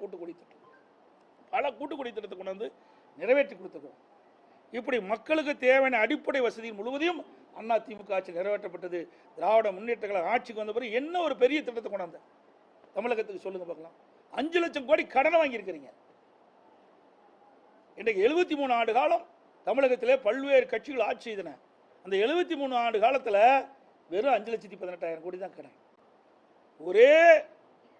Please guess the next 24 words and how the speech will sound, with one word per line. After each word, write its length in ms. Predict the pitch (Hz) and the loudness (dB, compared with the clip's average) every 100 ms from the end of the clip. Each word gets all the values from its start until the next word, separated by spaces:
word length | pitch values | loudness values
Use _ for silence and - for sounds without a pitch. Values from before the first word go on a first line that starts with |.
| _ _ _ _ 143 165 | _ _ _ _ -14 -2
நான்கு 300 | 226 254 214 | -2 0 0
ஆண்டுல 260 | 240 240 202 226 202 180 | 0 2 4 4 2 -2
நாலு 200 | 240 269 | 0 0
லட்சத்தி 300 | 247 240 208 208 | -4 -8 -10 -10
ஐம்பத்தி 220 | 208 196 180 | -8 -6 -4
ஆறாயிரம் 260 | 180 175 | -4 -4
கோடி 140 | 226 214 | -6 -8
இன்னைக்கு 220 | 175 180 | -10 -4
கடன் 140 | 202 | -4
இருக்குது. 280 | 180 170 165 139 _ _ _ 151 | -4 -8 -10 -12 _ _ _ -16
இன்னும் 260 | 214 247 214 | -6 -2 0
ஒரு 80 | 180 | 0
ஆறு 140 | 208 202 | 0 -2
மாசத்துல 320 | 220 220 226 247 262 - _ _ _ _ 170 | -4 -2 0 0 0 -12 _ _ _ _ -8
ஐம்பதாயிரம் 440 | 202 185 180 175 | -4 -2 -2 -4
கோடி 100 | 233 226 | -6 -4
கடன் 200 | 190 185 | -4 -4
வாங்கி 160 | 226 - | -8 -10
அஞ்சு 160 | 196 240 | -10 -6
லட்சம் 240 | 208 202 190 | -8 -6 -6
கோடியை 240 | 240 294 - 165 | -4 -6 -6 -6
நிரப்பிடுவாங்க. 560 | 190 190 180 175 170 156 139 _ _ _ _ 160 | -6 -6 -4 -4 -6 -10 -14 _ _ _ _ -12
இந்தியாவிலேயே 600 | 226 247 247 233 233 240 269 262 - | -10 4 6 6 6 6 6 2 -2
கடன் 280 | 247 262 | -2 -2